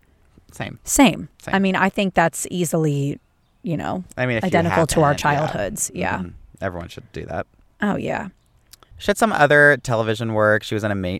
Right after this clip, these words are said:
Speaker 1: miniseries called Cain and Abel in eighty-five. She was in The Equalizer in eighty-six.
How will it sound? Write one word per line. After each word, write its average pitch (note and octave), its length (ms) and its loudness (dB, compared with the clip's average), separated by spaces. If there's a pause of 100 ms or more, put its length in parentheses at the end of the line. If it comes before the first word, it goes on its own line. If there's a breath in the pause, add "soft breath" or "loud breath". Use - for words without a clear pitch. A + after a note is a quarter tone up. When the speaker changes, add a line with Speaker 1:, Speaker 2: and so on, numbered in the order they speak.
Speaker 1:
miniseries G2 640 -4
called F#2 300 -4
Cain F2+ 220 -8
and F2 100 -6
Abel G#2+ 360 0
in F2+ 200 -4
eighty-five. A#2 920 4
She - 180 -10
was F2 100 -6
in F#2 100 -6
The F2 160 -6
Equalizer F#2 800 -2
in F2+ 260 -6
eighty-six. B2 1120 0